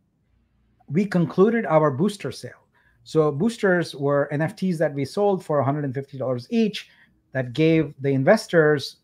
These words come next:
uh, Vitru coins, uh, a share of sales revenue of the artworks, and, and so on and so forth. Uh, by the way, um, when an artwork is sold,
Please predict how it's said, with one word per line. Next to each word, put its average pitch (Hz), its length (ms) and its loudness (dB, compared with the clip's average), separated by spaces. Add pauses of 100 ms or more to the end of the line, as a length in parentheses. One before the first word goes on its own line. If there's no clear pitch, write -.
(100)
uh, 117 320 -4 (180)
Vitru 143 380 -2
coins, 185 720 2 (460)
uh, 123 280 -2
a 131 80 -2
share 165 400 6
of - 220 0 (160)
sales 165 400 0
revenue 180 480 4
of 151 220 -2
the 143 100 -4
artworks, 175 640 2
and, 135 240 -6
and 147 140 -6
so 156 140 -2
on 147 80 0
and 135 140 0
so 135 160 -2
forth. 127 260 -2 (680)
Uh, 131 360 4
by 175 140 10
the 196 60 4
way, 180 260 4 (340)
um, 135 420 2 (480)
when 180 320 2
an 160 120 -2
artwork 170 440 4
is 151 120 -2
sold, 180 440 4